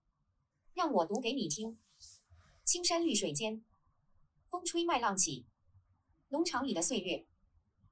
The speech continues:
生机勃勃的律动，劳作与欢笑，在这里交织成歌。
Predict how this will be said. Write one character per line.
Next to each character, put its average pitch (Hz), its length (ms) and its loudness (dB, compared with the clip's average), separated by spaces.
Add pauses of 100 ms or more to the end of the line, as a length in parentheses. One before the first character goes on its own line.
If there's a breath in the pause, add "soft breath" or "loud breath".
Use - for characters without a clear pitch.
(120)
生 359 220 -2
机 339 160 2
勃 247 160 -2
勃 226 160 0
的 226 80 0
律 233 160 -2
动， 151 240 -4 (840)
劳 254 160 2
作 311 200 2
与 185 180 -4
欢 254 140 0
笑， 190 320 4 (800)
在 320 180 2
这 311 140 0
里 185 120 0
交 320 200 2
织 320 160 0
成 185 200 -2
歌。 254 260 -4